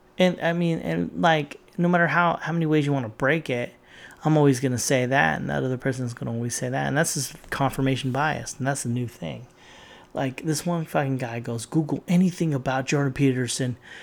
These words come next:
getting, being, um, misogynistic." And I was like, "Yeah, if, I mean, I mean, fuck, if you Google anything in that way, you're gonna find the answer. If you Google the earth is flat,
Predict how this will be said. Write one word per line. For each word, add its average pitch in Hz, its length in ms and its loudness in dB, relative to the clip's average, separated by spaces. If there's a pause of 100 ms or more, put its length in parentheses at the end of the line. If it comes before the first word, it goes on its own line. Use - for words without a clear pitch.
(360)
getting, 131 480 4 (240)
being, 123 460 2
um, 120 480 -8
misogynistic." 127 1000 0
And 147 140 -2
I 135 40 0
was 135 180 -6
like, 143 180 -6
"Yeah, 135 220 -2
if, 120 100 -10
I 139 100 -6
mean, 139 180 -6
I 143 40 -4
mean, 147 160 -2
fuck, 165 320 -4
if 139 120 -4
you 160 80 0
Google 147 520 -2
anything 143 540 -2
in 127 100 0
that 123 260 0
way, 131 440 -2 (320)
you're 143 120 4
gonna 131 160 8
find 131 320 -2
the 123 120 -2
answer. 139 480 -4
If 117 100 -2
you 160 80 4
Google 131 500 2
the 131 100 -6
earth 139 260 4
is 117 100 -4
flat, 147 500 4